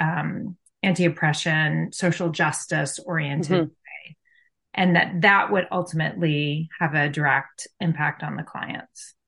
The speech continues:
Speaker 2: Yeah, that's the hope, right? The, the
Speaker 1: Right.
Speaker 2: parallel process that you mentioned, exactly. And, and so there's an opportunity as supervisors, right, to model. So, like, how I might approach the conversation with someone I work with, uh, who's a staff person might be a similar approach they might take with their,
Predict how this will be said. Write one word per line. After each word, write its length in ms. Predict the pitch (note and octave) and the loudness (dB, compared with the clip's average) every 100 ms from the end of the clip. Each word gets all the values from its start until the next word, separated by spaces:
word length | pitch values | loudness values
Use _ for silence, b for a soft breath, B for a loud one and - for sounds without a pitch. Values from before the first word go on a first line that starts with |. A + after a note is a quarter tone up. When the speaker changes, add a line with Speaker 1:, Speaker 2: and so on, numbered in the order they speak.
| - | 6
Speaker 2:
Yeah, 240 | A#3 E3+ | 10 10
that's 240 | D#3+ G3+ G3+ | 12 8 8
the 80 | E3 | 2
hope, 280 | F3 - | 4 4
right? 220 | F#3 D#3+ E3 | 4 4 4
The, 120 | E3+ | 2
the 120 | - E3 | 2 -2
Speaker 1:
Right. 60 | - | 0
Speaker 2:
parallel 380 | E3 D#3 D3+ | 4 4 2
process 440 | D3 D3+ C#3 D3 - | 0 0 0 -2 -6
that 140 | - | -8
you 80 | D3+ | -6
mentioned, 300 | C#3 C#3 E3 | -6 -6 -8
exactly. 560 | C#3+ D#3 C#3+ D3+ C#3 - | -6 -6 -6 -4 -4 0
And, 220 | F#3 F3+ | 2 4
and 140 | G3 F3 | 2 4
so 180 | F#3+ E3 | 6 6
there's 240 | D#3+ D3+ | 6 4
an 80 | D#3 | 2
opportunity 680 | D3+ D#3+ D#3 D#3+ D#3 D3 C#3+ | 2 -2 -4 -4 -2 -2 -4
as 180 | D3+ - | -6 -4
supervisors, 560 | D3+ D#3 C#3+ C#3+ D3 | -4 -2 -2 -4 -6
right, 160 | C3+ C3 | -6 -6
to 100 | D#3 | -2
model. 560 | C#3+ B2+ C#3 F#3+ A#3 - B B | 0 0 0 0 0 -4 B B
So, 140 | - E3 | 2 6
like, 200 | D3+ D3+ | 6 4
how 220 | D3+ D3+ | 4 6
I 100 | D3 | 6
might 220 | D3 C#3+ | 4 2
approach 360 | C3+ - D3 - | 0 0 -2 0
the 80 | |
conversation 680 | - C#3+ C#3 C#3+ D3 C#3 C#3+ | -2 0 -2 0 0 0 -2
with 140 | C3+ - | -2 -2
someone 280 | C#3+ C3+ | -2 -2
I 120 | C3+ D3 | -6 -2
work 300 | D3 C#3+ D3+ | -2 0 2
with, 220 | C#3 - - | 0 -2 0
uh, 240 | D#3 C#3 - | 2 2 -2
who's 140 | - D3+ | -4 -4
a 60 | |
staff 320 | C#3+ G#3+ G#3+ - | 2 4 4 4
person 320 | F#3 F#3 D#3+ | 2 2 2
might 240 | D3 D3 _ b _ | 4 2 _ b _
be 260 | - D3+ D3 | 2 4 2
a 80 | D3 | -2
similar 500 | - E3 D#3 D3 D3 _ _ _ | 0 2 2 0 -2 _ _ _
approach 380 | D#3 - D3+ - | -10 -2 -2 0
they 100 | D#3+ | -2
might 220 | D3 - | 0 -6
take 260 | - D3 C#3+ | 0 0 4
with 220 | G3 A#3 | 4 6
their, 320 | F3 D#3 - | 8 8 4